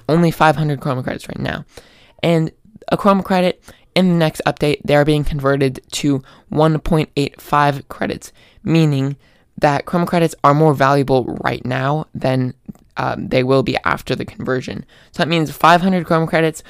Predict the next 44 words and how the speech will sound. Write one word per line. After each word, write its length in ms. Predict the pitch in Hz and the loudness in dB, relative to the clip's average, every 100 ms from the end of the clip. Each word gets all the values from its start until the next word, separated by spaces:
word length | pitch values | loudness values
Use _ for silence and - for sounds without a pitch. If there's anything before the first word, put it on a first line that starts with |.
| - - | -20 -4
will 120 | 139 | -2
turn 180 | - 160 | 0 0
into 380 | 147 151 156 143 | 0 -2 -2 0
nine 300 | 135 147 156 | 0 0 0
hundred 200 | 160 147 | 0 -2
twenty-five 400 | 147 135 135 - | -4 -4 -6 -6
credits 280 | - 151 - | -2 -2 -2
after 220 | - - | -4 -4
the 60 | - | -4
update, 360 | - 175 - - - - - - | -2 -2 -2 -6 -20 -20 -14 -4
uh, 280 | 131 127 - - | 0 0 -2 -2
which 200 | 147 - 139 | -2 -2 -4
is 160 | 135 | -2
basically 480 | - 160 - 175 165 | 0 -2 -2 -4 -2
an 140 | 143 - | -2 -4
epic 320 | 139 139 - | -4 -6 -6
brawler. 360 | - - - _ _ _ _ | -8 -8 -12 _ _ _ _
So, 360 | - 180 156 - _ - _ - | -6 -2 -2 -4 _ -20 _ -10
uh, 120 | - | -6
yeah, 200 | 147 170 | -2 -2
prioritize 520 | 156 160 160 170 175 175 | 0 0 -2 -2 -6 -4
getting 160 | 170 | -2
those 160 | 165 147 | -2 -2
legendaries, 460 | 139 143 151 143 | -4 -4 -4 -6
Cordelius 460 | - 139 135 131 127 | -6 -6 -4 -6 -6
and 140 | 123 | -6
Surge, 340 | 135 180 170 - | 0 0 0 -4
'cause 220 | 180 143 | -4 -2
with 240 | - 180 | 0 0
five 240 | - 190 190 | 2 0 2
hundred 240 | 202 185 | 0 -2
chroma 220 | 185 170 | -2 -2
credits, 420 | 180 175 175 - - _ _ - | 0 0 0 -4 -18 _ _ 0
you're 160 | 160 | 2
saving, 540 | 160 170 165 151 147 143 _ - | 4 4 4 4 0 -4 _ 0
in 100 | 196 | 2
the 80 | 208 | 4
future, 320 | 175 156 143 | 2 0 0
you're, 200 | 139 139 - | 0 -2 -2
you're 120 | 147 | 0
saving 260 | 165 160 | 2 2
yourself 360 | 156 - 139 139 | 2 0 -2 -4
two 260 | - 202 196 | -4 -2 -2
thousand 500 | 165 147 139 131 | 0 0 0 -2